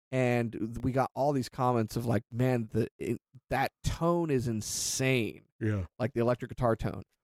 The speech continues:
Speaker 1: "What pedal did you use?" And it was just
Speaker 2: Just the drive
Speaker 1: that
Speaker 2: channel on the
Speaker 1: it was just the
Speaker 2: Hayes.
Speaker 1: drive channel on that amp. It sounded really, really good.
Speaker 2: Yeah, those were cool. So I, I had gotten a couple guitars, you know, from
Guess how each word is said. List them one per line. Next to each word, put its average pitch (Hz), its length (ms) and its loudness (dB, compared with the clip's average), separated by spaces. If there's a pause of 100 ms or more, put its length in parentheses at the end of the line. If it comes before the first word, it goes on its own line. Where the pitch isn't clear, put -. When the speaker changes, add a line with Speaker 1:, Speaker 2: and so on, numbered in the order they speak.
(180)
Speaker 1:
"What 127 360 0 (460)
pedal 156 260 2
did 120 220 -8
you 107 60 -2
use?" 101 480 -2 (680)
And 131 180 0
it 127 120 -2
was 120 360 2
just 120 440 0
Speaker 2:
Just - 220 -2
the 208 80 0
drive - 140 -4
Speaker 1:
that 127 260 2
Speaker 2:
channel 92 280 -2
on 92 160 2
the 87 320 -2
Speaker 1:
it 143 120 2
was 135 180 2
just 131 220 0
the 95 60 -2
Speaker 2:
Hayes. 101 60 -4
Speaker 1:
drive 127 260 2
channel 131 300 0
on 113 160 -2
that 107 220 2
amp. 95 240 -2 (800)
It 120 100 -14
sounded 202 240 0
really, 160 260 2
really 127 220 2
good. 120 240 -4 (140)
Speaker 2:
Yeah, 127 220 2
those 117 200 0
were 110 80 0
cool. 117 320 2
So 104 500 2
I, 110 460 2 (1000)
I 113 100 0
had 113 160 0
gotten 98 800 0
a 95 60 -12
couple 95 280 -4
guitars, 85 500 -4
you 92 60 -4
know, 85 160 -2
from 80 520 -4